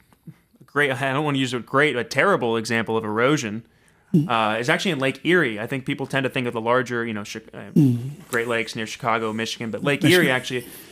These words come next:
Speaker 1: go on Google Earth and, and look at, uh, the Gold Coast on Lake Erie, and you'll see some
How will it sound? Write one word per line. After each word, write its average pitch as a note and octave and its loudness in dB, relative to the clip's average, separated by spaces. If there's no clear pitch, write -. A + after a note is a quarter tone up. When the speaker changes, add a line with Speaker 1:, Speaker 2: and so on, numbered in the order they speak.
Speaker 1:
go F#3 2
on G3 4
Google G3 2
Earth F#3 2
and, C#3 -4
and D3 -2
look E3+ -2
at, D#3+ 0
uh, C#3+ 2
the C3+ -2
Gold D3+ 0
Coast - -2
on A#2+ -4
Lake C#3 0
Erie, A2+ 0
and A2+ -6
you'll A#2+ -4
see B2+ -4
some A2+ -6